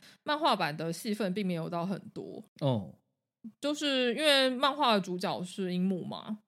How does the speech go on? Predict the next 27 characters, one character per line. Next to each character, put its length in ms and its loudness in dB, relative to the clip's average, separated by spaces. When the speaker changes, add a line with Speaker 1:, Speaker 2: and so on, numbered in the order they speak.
Speaker 1:
然 140 -8
后 380 4
另 220 2
外 500 2
比 60 -16
较 120 2
重 220 2
要 160 4
的 100 2
配 240 -4
角 220 -8
就 80 -6
是 140 -2
流 180 -6
川 260 -4
嘛， 260 -4
对， 180 -2
他 140 0
们 80 2
两 140 2
个 120 -2
戏 160 -2
份 220 0
超 220 -2
多 240 -6
的。 80 -8
Speaker 2:
对。 80 -12